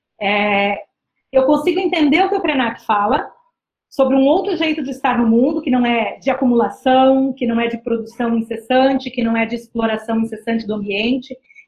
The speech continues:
que é de uma relação mais oriental com, horizontal, foi uma fala interessante, oriental também, <laughs> é, mais horizontal com as, com seres não humanos, com a natureza. Racionalmente a gente consegue entender isso, mas a gente consegue viver isso?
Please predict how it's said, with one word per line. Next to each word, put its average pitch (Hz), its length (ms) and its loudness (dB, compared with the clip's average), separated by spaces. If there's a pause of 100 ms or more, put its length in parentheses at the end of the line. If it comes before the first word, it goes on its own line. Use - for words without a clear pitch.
que 262 80 -2
é 262 60 0
de 262 80 -2
uma 262 160 2
relação 254 380 2
mais 247 220 2
oriental 233 680 2
com, 240 300 0 (160)
horizontal, 233 840 2 (580)
foi 220 140 0
uma 208 160 -6
fala 226 240 0
interessante, 220 520 -2
oriental 190 440 -6
também, 185 280 -10 (500)
<laughs> - 500 -10
é, 233 320 2
mais 254 240 4
horizontal 269 840 2
com 247 180 0
as, 226 340 -4
com 247 140 2
seres 247 720 0
não 254 260 4
humanos, 254 580 2
com 240 100 -4
a 226 60 -2
natureza. 226 680 -2 (1200)
Racionalmente 320 800 2
a - 20 -4
gente 285 180 -4
consegue 285 320 -2
entender 285 360 -2
isso, 247 340 -2
mas 254 100 0
a 285 60 -2
gente 349 200 -6
consegue 330 580 -4
viver 269 460 0
isso? 269 520 -4